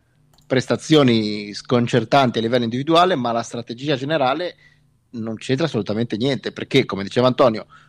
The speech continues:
con quegli stessi undici e con quella stessa, quasi stessi undici, e con quella stessa identica strategia, tu all'andata, questo stesso Napoli, anzi un Napoli molto più in forma,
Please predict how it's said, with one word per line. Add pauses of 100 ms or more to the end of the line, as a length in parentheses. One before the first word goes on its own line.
(120)
con
quegli
stessi
undici
e
con
quella
stessa,
quasi
stessi
undici, (360)
e
con
quella
stessa
identica
strategia, (480)
tu
all'andata,
questo
stesso
Napoli,
anzi
un
Napoli
molto
più
in
forma,